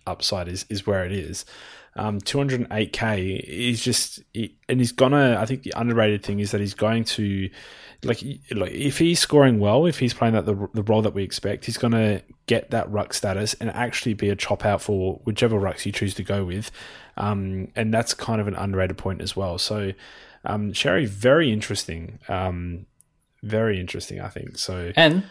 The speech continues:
Speaker 2: J B,
Speaker 1: that
Speaker 2: if he gets ruck
Speaker 1: Yes.
Speaker 2: status, and you know how our other rucks of the round fourteen bye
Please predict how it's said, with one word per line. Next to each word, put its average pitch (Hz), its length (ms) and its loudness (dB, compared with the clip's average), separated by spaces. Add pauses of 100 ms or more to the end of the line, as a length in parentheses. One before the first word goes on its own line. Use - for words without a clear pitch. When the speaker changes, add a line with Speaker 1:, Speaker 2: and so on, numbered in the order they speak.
(140)
Speaker 2:
J 143 180 4
B, 156 280 4
Speaker 1:
that 107 240 -6
Speaker 2:
if - 80 -12
he 120 140 0
gets 147 260 2
ruck 151 240 2
Speaker 1:
Yes. 113 180 2
Speaker 2:
status, - 320 0 (220)
and 120 120 0
you 123 80 4
know 127 120 4
how 127 180 2
our 120 260 2
other 131 220 -2
rucks 127 240 -4
of 120 140 0
the 117 80 2
round 123 240 0
fourteen 127 400 -2
bye 135 320 2